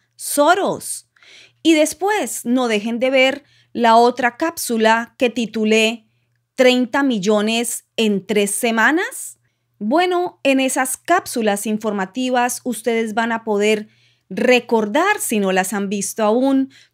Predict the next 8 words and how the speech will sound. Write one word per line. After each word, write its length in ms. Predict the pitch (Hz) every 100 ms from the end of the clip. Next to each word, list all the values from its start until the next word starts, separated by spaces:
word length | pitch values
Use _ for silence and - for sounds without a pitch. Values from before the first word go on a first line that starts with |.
| _
todos 340 | 330 339 339
esos 320 | 311 294 277
detalles 720 | 226 208 254 254 247 262 262 -
que 360 | 247 226 -
unen 640 | - 381 349 240 240 262 262 _ _ _ _
puntos 640 | 403 415 392 247 233 214
de 120 | 208
conexión 840 | - 208 190 - - 285 285 285